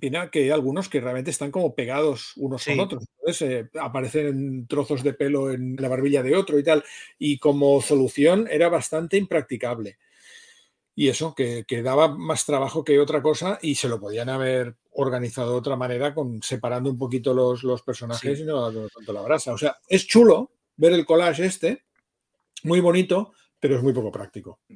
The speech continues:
Speaker 2: Sí, yo tuve que estar ahí separando los retratos, limpiándolos uno por uno con el Photoshop, un rollo macabeo. Creo que no lo han vuelto a hacer esto porque hubo bastante gente que se quejó.
Speaker 1: ¿Sí?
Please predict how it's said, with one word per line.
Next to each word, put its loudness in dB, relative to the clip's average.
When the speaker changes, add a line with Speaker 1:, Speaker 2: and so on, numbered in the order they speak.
Speaker 2:
Sí, -10
yo -4
tuve 0
que 2
estar -2
ahí 0
separando -4
los 0
retratos, -2
limpiándolos -6
uno -8
por -2
uno -4
con -4
el -8
Photoshop, -4
un -12
rollo -4
macabeo. -6
Creo 4
que 4
no 2
lo 4
han 2
vuelto 0
a -4
hacer -4
esto -8
porque -8
hubo -6
bastante -6
gente -8
que -10
se -12
quejó. -18
Speaker 1:
¿Sí? -4